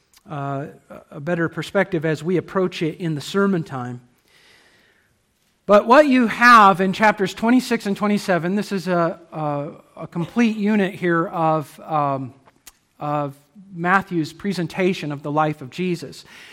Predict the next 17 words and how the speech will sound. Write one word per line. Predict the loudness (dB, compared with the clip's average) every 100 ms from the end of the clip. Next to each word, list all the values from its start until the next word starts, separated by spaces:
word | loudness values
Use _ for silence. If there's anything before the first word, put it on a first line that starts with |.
| -8
And | 0
you've | 2 2
arrived | 4 8 10 10 6 0
at | -4 -2
the |
place | -2 2 2 2
in | -2
Matthew's | 2 2 2 -2
gospel | 4 6 6 0 0 2
where | 0 0
everything | 0 0 2 -2 0 -2 -2
has | 0 -2 -2
been | -4 -4
headed | 0 2 4 2 0
the | -2
whole | -2 -4
time. | -4 -2 -2 -2 -10 -20